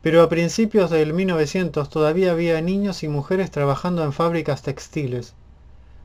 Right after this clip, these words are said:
donde a tales generalmente les pagaban menos que a los hombres. Las fotografías y dibujos son ilustrativos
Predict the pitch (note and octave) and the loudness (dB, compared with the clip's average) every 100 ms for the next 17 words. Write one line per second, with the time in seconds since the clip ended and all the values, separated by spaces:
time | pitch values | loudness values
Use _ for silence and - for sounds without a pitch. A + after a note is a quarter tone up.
0 | - D#3 D#3+ D#3 D#3 D3+ D3+ G#3 G3+ D#3 | -4 0 2 2 4 4 4 4 4 4
1 | D3+ - - - - F#3+ F3+ F3+ G#3 G3+ | -2 -12 -20 -12 -2 0 2 2 2 0
2 | E3 C#3+ E3 F3+ F#3 E3+ G3+ F#3 - D3+ | -4 -4 0 2 2 0 0 -2 -4 -4
3 | C3+ - B2+ A#2+ B2 - - - - - | -4 -6 -8 -8 -12 -18 -20 -20 -20 -20
4 | - - - - - - - - E3 E3 | -20 -20 -20 -20 -20 -20 -20 -10 -2 2
5 | F#3+ F3+ F#3 F#3 F#3+ B3 A#3 F3+ E3 D#3+ | 2 4 4 4 4 2 2 0 0 2
6 | G3+ D#3 D3+ C#3+ F#3+ F#3+ E3 C#3+ C#3+ C#3 | 2 2 0 0 -2 -2 -2 -4 -4 -2
7 | F#3 D#3 C#3 C3+ | -2 0 -2 -2